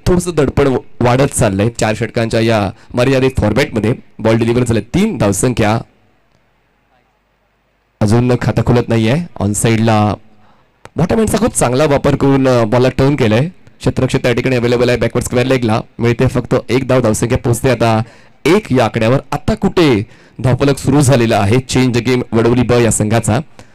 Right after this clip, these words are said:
गेल्या सामन्यामध्ये देखील सुरुवात तितकीशी चांगली राहिली नव्हती change the game वडवली ब या संघाची, पण त्यानंतर काय बरसलाय कमलेश, त्या मागोमाग, अ, खूप चांगली batting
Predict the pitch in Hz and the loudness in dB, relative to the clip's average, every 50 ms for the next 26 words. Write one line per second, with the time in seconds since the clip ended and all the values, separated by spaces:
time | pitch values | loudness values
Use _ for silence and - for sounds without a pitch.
0 | _ _ - 120 120 131 - 147 135 139 131 139 135 131 135 - 156 139 - - | _ _ -2 0 0 0 0 0 0 0 0 0 0 0 0 0 -2 -2 -2 -2
1 | 127 123 135 143 - - 151 151 - - 175 170 - 175 180 - - 143 120 131 | -2 -2 -2 -2 -2 -2 -4 -4 -2 0 -2 0 0 0 -2 0 -2 -2 0 0
2 | 143 160 156 127 123 131 147 139 131 131 127 - 139 113 87 - - - _ - | 2 2 2 2 2 2 2 2 2 2 2 2 0 0 -2 -4 -10 -20 _ -20
3 | _ _ _ - - - 123 113 117 117 123 123 123 127 123 117 117 120 120 120 | _ _ _ -8 -4 -2 -2 0 0 0 0 0 0 2 2 2 2 2 2 2
4 | 120 117 123 123 120 117 117 - 117 110 110 120 - - 113 120 - - - - | 2 2 2 0 0 0 0 0 0 0 0 0 0 0 -2 -2 -2 -6 -12 -20
5 | - - - 123 120 - 117 120 120 117 117 117 120 - 120 113 95 110 110 117 | -10 -6 -6 -4 -2 0 0 0 0 0 0 -2 -2 0 0 0 0 0 0 0
6 | 117 - 120 107 104 - 113 110 107 110 117 110 - - - - - - - - | 0 0 -2 -2 -2 0 0 0 2 2 2 0 -2 -6 -14 -20 -20 -10 -6 -4
7 | 120 113 110 113 113 123 120 120 117 113 113 110 120 113 107 107 - - - - | -2 0 0 2 2 2 2 2 2 0 0 0 0 0 0 -2 -4 -8 -10 -6
8 | - 135 127 - - 120 123 131 127 123 113 110 - - - 127 123 127 | -4 -4 -2 0 -2 0 0 0 0 0 0 -2 -4 -4 -2 -2 0 0